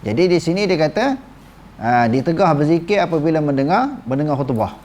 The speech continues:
Wa fil qiyami fis salah, ketika berdiri. Berdiri itu dia suruh qiraah, baca ketika kita qiyam. Kan suruh zikir masa tu. Oh, kalau makmum macam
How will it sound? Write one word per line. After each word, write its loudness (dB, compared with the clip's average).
Wa 2
fil 4
qiyami 2
fis 0
salah, 0
ketika 0
berdiri. 2
Berdiri 2
itu 0
dia 0
suruh 0
qiraah, 0
baca -4
ketika -2
kita -2
qiyam. 0
Kan 0
suruh 2
zikir -2
masa 0
tu. -6
Oh, 2
kalau 2
makmum 2
macam 4